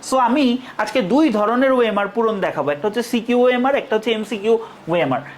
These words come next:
ঠিক আছে? So এগুলো আমার ওয়েব-, মানে ওয়েবসাইটে কিংবা Google-এ যেগুলা পাইছি সেগুলাই। এইটা মোটামুটি মিলে আমার সময় এরকম ছিল,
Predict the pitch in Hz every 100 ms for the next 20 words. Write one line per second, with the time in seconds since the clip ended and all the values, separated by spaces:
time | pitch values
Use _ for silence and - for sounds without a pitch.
0 | - 262 277 214 185 269 262 262 262 233
1 | 226 190 196 196 190 214 220 247 226 208
2 | 196 196 196 190 180 190 214 214 208 180
3 | 175 190 196 269 214 170 202 339 - -
4 | - 285 277 349 311 285 269 233 233 202
5 | 196 190 247 202 190 196 196 214 214 226
6 | 220 220 220 196 -